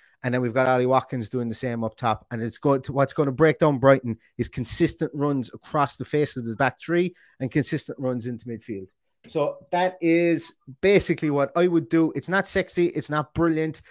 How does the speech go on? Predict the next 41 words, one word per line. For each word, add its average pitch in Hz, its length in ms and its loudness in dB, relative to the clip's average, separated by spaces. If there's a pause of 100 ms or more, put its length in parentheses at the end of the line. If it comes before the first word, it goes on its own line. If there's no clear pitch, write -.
(240)
it's, - 300 2
but 151 180 8
it's - 160 -2
what 160 200 6
we 147 100 2
have. 123 380 0 (120)
And 139 320 -2 (240)
I 139 80 4
think 151 140 2
when 156 100 2
you 151 80 2
write 151 200 6
out 147 160 4
all 139 160 6
the 135 60 0
players 135 300 0
that - 100 -8
we 120 80 -4
have, 127 260 0 (380)
you 127 100 0
know, 123 240 0
if 123 140 -2
you're 151 160 4
a 147 40 2
manager 139 420 0
that's, 120 380 -4
uh, 117 260 -2
that's 117 180 -6
searching 131 260 -6
for 123 160 -6
answers, 120 460 -6 (500)
you 113 300 -6
know, 117 160 -2
going 131 240 0
to 123 140 -10
somebody 117 320 -4
that's 113 160 -6
nineteen 117 380 -6
like, 107 300 -6
like 107 200 -8
Tim 151 260 -2